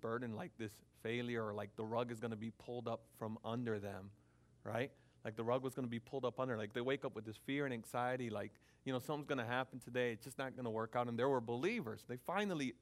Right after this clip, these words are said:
said, "Why am I waking up every morning like this? Why do I wake up this way?" And it, and she basically boiled it down to, "I hadn't received the revelation fully of God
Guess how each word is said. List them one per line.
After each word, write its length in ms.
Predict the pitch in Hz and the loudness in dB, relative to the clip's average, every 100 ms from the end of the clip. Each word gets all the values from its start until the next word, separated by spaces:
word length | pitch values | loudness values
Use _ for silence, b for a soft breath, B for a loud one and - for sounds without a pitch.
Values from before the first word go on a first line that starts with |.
| - | -18
said, 160 | - 170 | -12 -8
"Why 180 | 170 233 | -4 0
am 140 | 262 | 0
I 60 | 160 | 0
waking 380 | 143 165 170 165 | 2 0 0 -2
up 180 | 151 - | -2 -2
every 260 | 151 165 196 | -2 0 0
morning 400 | 202 226 226 135 | 2 2 2 0
like 280 | 107 - - | -4 -10 -16
this? 320 | 58 - - - b b b b b b - - | -18 -16 -18 -20 b b b b b b -12 -2
Why 120 | 196 | 0
do 120 | 247 | 2
I 80 | 220 | 4
wake 300 | 185 202 202 | 4 4 2
up 160 | 190 | 0
this 240 | 147 131 - | 0 -2 -2
way?" 320 | 104 - - - - - - - b b b b b | -8 -8 -12 -20 -20 -20 -20 -20 b b b b b
And 140 | 135 | 4
it, 120 | 131 - - - | 4 2 -18 -6
and 160 | 123 117 | -4 -2
she 200 | 131 120 - | -2 -2 -2
basically 580 | 127 147 151 139 151 139 - | 0 0 -2 -4 -2 -4 -4
boiled 420 | 123 131 135 127 | 0 2 2 -2
it 100 | 123 | -2
down 300 | 123 117 117 - | -2 -2 -4 -6
to, 320 | 120 117 110 - _ _ _ _ _ - _ _ _ | -4 -4 -6 -10 _ _ _ _ _ -20 _ _ _
"I 80 | 104 | -8
hadn't 500 | 104 143 151 165 156 | -6 2 2 2 -2
received 560 | 123 117 - 139 135 123 | -2 -4 -4 0 0 0
the 100 | 113 | -2
revelation 840 | 113 117 110 113 123 123 - 117 113 | 0 0 0 0 0 0 -4 -6 -6
fully 440 | 117 110 113 110 107 | -6 -4 -4 -4 -4
of 260 | 117 104 101 | -8 -8 -6
God 300 | 107 101 | -2 -2